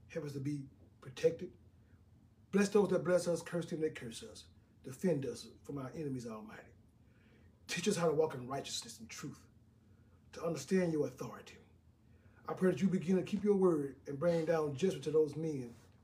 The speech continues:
who mislead your people with an understanding of what they're doing. Those men who are ignorant, don't know no better, have mercy and compassion. But give both,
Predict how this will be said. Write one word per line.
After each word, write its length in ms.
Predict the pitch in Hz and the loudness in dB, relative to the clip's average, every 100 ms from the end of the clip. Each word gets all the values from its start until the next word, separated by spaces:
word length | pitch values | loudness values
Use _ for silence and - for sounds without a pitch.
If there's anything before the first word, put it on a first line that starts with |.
| - _ - _ _ - - - - - _ | -20 _ -20 _ _ -20 -20 -20 -20 -20 _
who 220 | - 147 139 | -12 -8 -4
mislead 440 | 156 170 156 170 175 | -4 -4 -4 -4 -2
your 100 | 156 | -2
people 400 | - 170 143 127 - - - - _ _ - - - | -2 -6 -6 -14 -18 -20 -20 -20 _ _ -20 -20 -6
with 120 | 143 | -6
an 60 | - | -4
understanding 600 | 156 151 - 160 131 117 - - - - - | -4 -4 -4 -4 -4 -8 -14 -20 -20 -20 -20
of 100 | 110 120 | -16 -14
what 120 | 117 | -12
they're 120 | 123 | -12
doing. 180 | 113 104 - - - - _ - - - _ - - - - | -12 -14 -18 -20 -20 -20 _ -20 -20 -20 _ -20 -20 -20 -2
Those 160 | 143 147 | 0 2
men 120 | 170 | 2
who 140 | 160 160 | 4 4
are 60 | - | 4
ignorant, 300 | 208 180 170 | 0 0 0
don't 140 | 180 | 2
know 80 | 185 | 2
no 100 | 185 | 2
better, 300 | 196 190 196 - - _ - - - - | 2 2 0 -8 -20 _ -20 -20 -12 -4
have 160 | 160 143 | -2 2
mercy 380 | 175 175 - - | 4 4 0 -10
and 80 | |
compassion. 580 | - - 165 170 127 110 - - - - _ - - - - _ - - _ _ - - - | -14 -6 4 4 4 -6 -14 -20 -20 -20 _ -20 -20 -20 -20 _ -20 -20 _ _ -20 -12 -6
But 100 | 143 | 0
give 300 | 175 131 - | 0 0 8
both, 420 | 214 202 - | 10 10 4